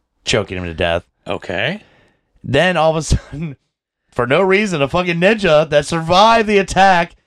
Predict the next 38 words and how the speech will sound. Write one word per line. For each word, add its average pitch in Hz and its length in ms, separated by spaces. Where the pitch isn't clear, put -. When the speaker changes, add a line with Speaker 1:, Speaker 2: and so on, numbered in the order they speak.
Speaker 1:
shows 185 520
up, 190 320
but 135 120
then 143 160
is 139 260
immediately 147 420
killed, 185 480
but 156 100
he 180 120
just 220 140
shows 175 180
up 139 60
in 131 40
the 123 80
house, 120 360
and 165 80
you're 156 100
like, 135 240
"Why, 131 260
why 127 300
are 127 80
we 120 120
doing 113 320
this 113 180
Speaker 2:
Wh-, - 40
Speaker 1:
now?" 95 260
Speaker 2:
what? 277 500
<laughs> - 760
Speaker 1:
There's 156 360
a 160 40
whole 147 580
other 185 360
sequence 165 680
where 135 140
the 123 80
corn 151 240
cob 139 340
killer 120 560